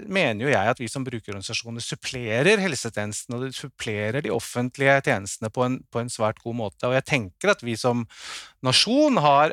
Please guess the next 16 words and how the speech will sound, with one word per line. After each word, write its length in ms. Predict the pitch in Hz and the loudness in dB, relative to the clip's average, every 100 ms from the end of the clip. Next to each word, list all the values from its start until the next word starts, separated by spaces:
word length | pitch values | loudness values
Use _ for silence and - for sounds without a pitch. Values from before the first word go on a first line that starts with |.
| 117 | 2
har 260 | 135 139 147 | 2 4 2
en, 240 | 151 156 | -2 -6
en 260 | 160 143 139 | -6 -6 -4
utfordring 680 | 104 - - 117 113 127 135 | -6 -8 -4 -4 -2 -2 0
og 120 | 131 | -2
et 80 | 123 | -2
potensiale 680 | 135 131 135 110 90 92 120 131 | -6 -6 -2 0 2 2 -2 -4
til 220 | 123 123 - | -4 -6 -8
å 120 | 139 | -10
styrke 800 | - 160 113 92 - - 123 127 | -2 0 0 -4 -14 -2 0 0
og 140 | - 120 | -2 -4
formalisere 880 | 123 117 131 - 110 92 95 120 117 | -4 -2 -2 -2 -2 -2 0 0 0
den 240 | 107 123 | -2 -4
type 320 | - 113 92 | -6 -8 -8
offentlig 640 | 104 - - 110 127 120 120 | -10 -10 -10 -10 -6 -6 -6
og 320 | - 113 | -6 -4